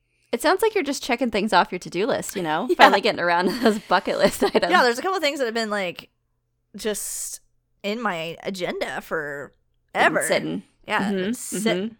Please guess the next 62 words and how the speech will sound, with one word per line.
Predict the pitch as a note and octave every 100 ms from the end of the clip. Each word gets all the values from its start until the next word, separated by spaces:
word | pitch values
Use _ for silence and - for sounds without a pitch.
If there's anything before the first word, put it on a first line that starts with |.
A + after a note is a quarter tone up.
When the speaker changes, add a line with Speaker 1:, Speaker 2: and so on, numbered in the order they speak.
| _
Speaker 2:
So | - G#3+ G3 F#3+
that's | G#3+ G4+ C5+
all | C4+
I've | A#3
been | G#3
up | E3+
to. | - F#3+
What | G3+
about | F3+
you? | - _ _ _ _ _ _ _ _ -
Speaker 1:
Uh, | A#3 C4+
that's | D#4
pretty, | - G#4
well, | A3 B3
before | A#3 A#3 C4+
we | F#4
get | C#4+
to | C#4+
me, | A#3+
I |
was | A3+
gonna | A3 A3
ask, | G3 A3+ -
what | G#3+
are |
you | B3
drinking | A3+ G#3+ C4
and | A#3
what | G#3
are |
your | F#3
cats | - A#3 -
doing? | D3 - -
Speaker 2:
Oh, | E4+ A#3+ -
well, | B3 C4+
I | B3+
literally | A3 C4+ G#4+ A#3+
just | G3 G#3 B3+
choked | - F4 - -
on |
water | D4 D3+ F3+
while | G3+
I |
was | F#3+
speaking | - B3+ A#3 A3+
to | F#3+
you | F3 E3+ F3+ _
approximately | G3+ B3+ C#4+ D#4+ C#4
Speaker 1:
Good. | C#4+
Speaker 2:
ten | C4 A3
minutes | F#3+ G3
ago, | F3+ D#3 -
and | A3+
then | C4
I | A#3+
Speaker 1:
Mm-hmm. | A#3
Speaker 2:
hiccuped, | A3+ - G#3+ F#3+ - -
<laughs> | -
and | - E4
then | -
I | - A4
stopped. | - - - B3+ D4 -